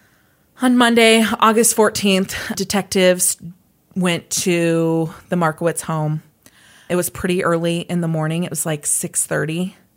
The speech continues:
Jeff Markowitz, Nick's dad, heard a car pull up, and he looked out the window, and he saw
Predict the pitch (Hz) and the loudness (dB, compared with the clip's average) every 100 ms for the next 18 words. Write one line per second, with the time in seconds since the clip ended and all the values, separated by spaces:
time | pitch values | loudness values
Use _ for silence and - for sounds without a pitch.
0 | 165 - 175 175 - 185 165 165 175 175 | -8 0 0 0 -4 -4 -4 -2 -2 -2
1 | - - - - 175 170 170 - 170 160 | -4 -6 -8 -6 -4 -4 -6 -6 -4 -4
2 | 160 180 - _ - 190 175 170 175 190 | -4 -6 -10 _ -8 -2 0 0 -2 -8
3 | _ - 175 - 160 156 175 170 175 180 | _ -10 -8 -4 -6 -4 -6 -6 -6 -8
4 | - 165 160 160 165 160 156 160 160 160 | -8 -6 -8 -8 -10 -8 -6 -6 -4 -4
5 | 175 - - - _ _ - 160 170 165 | -6 -14 -20 -20 _ _ -6 -4 -4 -2
6 | - - - 160 156 156 151 | -2 -4 -2 0 2 0 -2